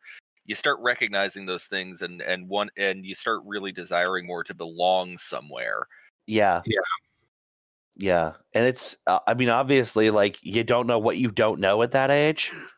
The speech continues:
Speaker 1: Right.
Speaker 3: Yeah.
Speaker 2: But, but also, I think going into college is, is, uh, further complicated because you, like, just spent the last however many years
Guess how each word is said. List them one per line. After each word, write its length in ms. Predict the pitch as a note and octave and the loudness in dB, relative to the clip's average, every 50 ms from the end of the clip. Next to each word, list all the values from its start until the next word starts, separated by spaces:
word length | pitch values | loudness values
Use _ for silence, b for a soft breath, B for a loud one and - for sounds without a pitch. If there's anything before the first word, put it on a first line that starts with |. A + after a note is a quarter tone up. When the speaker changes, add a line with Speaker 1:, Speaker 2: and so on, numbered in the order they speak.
| B B - | B B -4
Speaker 1:
Right. 380 | F#2+ F#2+ F#2 E2+ E2 F2+ F#2 - - _ _ _ - - | 0 0 2 2 0 -2 -4 -6 -12 _ _ _ -8 -4
Speaker 3:
Yeah. 280 | - A2+ G#2 G2 F#2 F2+ F#2+ G2+ | 0 0 2 2 2 0 0 0
Speaker 2:
But, 140 | A2+ - - _ _ B B B B B B B | -2 -2 -2 _ _ B B B B B B B
but 160 | - C#3+ - D2+ E2 - _ _ _ | 0 0 0 0 -4 -20 _ _ _
also, 460 | - E3 G3+ A#3+ - - D#3 C#3+ C3 - | 2 2 2 4 4 4 6 6 6 4
I 100 | - C#3 | 2 0
think 400 | C3 B2 - E3 D3 - - - - A2+ | 0 0 -2 -2 -2 -4 -12 -16 -10 -2
going 260 | - C3 C#3 D3 C#3 | 0 2 2 2 2
into 160 | C#3 C3+ A#2 F#2 | 2 0 0 -2
college 560 | - - - B2 C3+ C3+ B2+ B2+ A#2 G2+ G#2 | -4 -2 2 2 4 6 6 4 4 4 2
is, 300 | G2 F#2+ F2 - - - - | 0 0 -2 -4 -6 -2 2
is, 380 | A2+ A2 G#2 F#2+ - - - - | 2 4 4 2 0 -2 0 2
uh, 140 | - G2+ G2 | 2 2 2
further 380 | - - A2+ A#2 B2 B2 B2 | 2 2 2 2 4 2 2
complicated 600 | A#2+ - A2+ G#2+ G#2+ - - G#2 - A2+ G2+ F#2+ | 2 2 0 0 0 0 -2 0 2 2 2 2
because 420 | F2+ G2+ - - G#2+ G2+ G2 - - B B B _ _ _ _ _ _ _ - | 0 0 2 4 4 4 4 0 -4 B B B _ _ _ _ _ _ _ -2
you, 300 | - A#2 B2 A#2+ A#2+ A#2+ | 2 2 4 6 6 4
like, 280 | A#2+ A#2+ A#2+ G#2+ - - | 4 4 2 0 -2 0
just 320 | - C3+ C#3 C3+ - - | 4 4 4 4 2 -2
spent 460 | - C3+ C#3+ C3+ C3 B2+ A#2+ - - - _ _ _ _ _ _ _ _ _ _ _ _ _ _ - - - G#2+ | 0 2 4 4 4 4 0 -4 -10 -14 _ _ _ _ _ _ _ _ _ _ _ _ _ _ -10 -10 -6 -2
the 100 | G#2+ A#2+ | 0 2
last 360 | A2 A#2+ A#2+ A#2+ A#2 A#2 - - | 2 4 4 4 2 2 0 0
however 280 | C3 C3+ C#3+ C#3 C3 | 2 2 2 2 2
many 160 | C#3+ C#3 C3+ | 2 2 4
years 600 | B2+ B2 A#2+ A2 G2 F2 F2 E2+ E2+ - - - | 4 4 6 6 6 4 4 2 0 -2 -6 -10